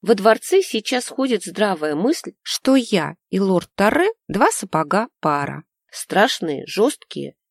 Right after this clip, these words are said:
и очень принципиальные. И дети у нас с ним будут вообще исчадиями. Ну и прочий бред, который меня вообще никак не трогал. А вот поведение принца Сая вызывало вопросы.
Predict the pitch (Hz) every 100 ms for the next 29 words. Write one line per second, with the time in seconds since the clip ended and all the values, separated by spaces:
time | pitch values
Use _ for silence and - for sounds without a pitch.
0 | - 175 143 214 - 208 196 _ - 160
1 | 160 170 - 160 135 135 127 131 139 _
2 | _ - 196 151 247 311 240 190 180 160
3 | - 170 170 156 143 - 170 170 - -
4 | 226 226 - 175 - - 165 147 117 131
5 | 127 135 143 _ - 415 339 - 214 -
6 | 180 180 330 - _ - 185 311 330 233
7 | 190 165 160 156 - - 302 214 - 160
8 | 160 156 - 143 135 - - _ _ -
9 | 185 254 277 208 214 226 233 214 196 196
10 | 208 - 208 - 311 403 202 175 _ 190
11 | 175 185 180 202 247 262 - 180 156 -
12 | 151